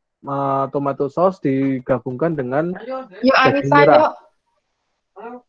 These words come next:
Speaker 1: Anissa, selamat siang. Silahkan, Anissa. Hilang nih sinyalnya nih kayaknya, Anissa.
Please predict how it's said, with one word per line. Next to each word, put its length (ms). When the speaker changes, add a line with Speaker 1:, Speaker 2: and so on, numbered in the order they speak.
Speaker 1:
Anissa, 440
selamat 840
siang. 640
Silahkan, 520
Anissa. 720
Hilang 320
nih 80
sinyalnya 480
nih 100
kayaknya, 300
Anissa. 300